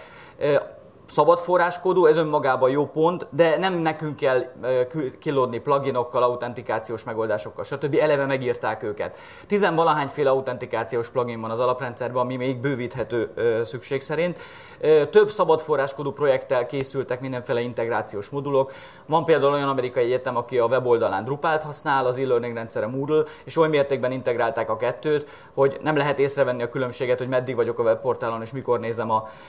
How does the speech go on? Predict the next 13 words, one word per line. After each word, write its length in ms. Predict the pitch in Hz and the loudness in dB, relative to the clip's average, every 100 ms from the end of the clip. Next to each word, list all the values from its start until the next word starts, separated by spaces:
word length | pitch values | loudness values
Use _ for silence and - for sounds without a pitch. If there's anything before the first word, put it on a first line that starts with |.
| - - | -14 -2
az 340 | 120 110 110 117 | 2 4 4 4
e-learning 380 | 120 113 117 110 | 4 2 0 -4
tananyagot. 580 | 110 113 113 123 113 - - - - - - | -4 -2 -2 -2 -2 -10 -20 -20 -20 -18 -2
Ö, 300 | 139 127 127 | 2 4 4
tehát 180 | 127 147 | 4 2
ezek, 340 | 151 156 - - | 2 2 0 -8
ezek 260 | - 156 147 | -2 0 0
az 100 | 147 | -2
integrációk 540 | 143 139 120 - 120 | -2 0 0 0 -6
is 100 | - | -2
mellette 380 | 135 127 110 113 | 0 2 0 -2
szólhatnak. 720 | - 98 123 123 170 170 156 - | -2 0 2 0 0 -2 -4 4
Ö, 380 | 151 147 143 | 6 8 6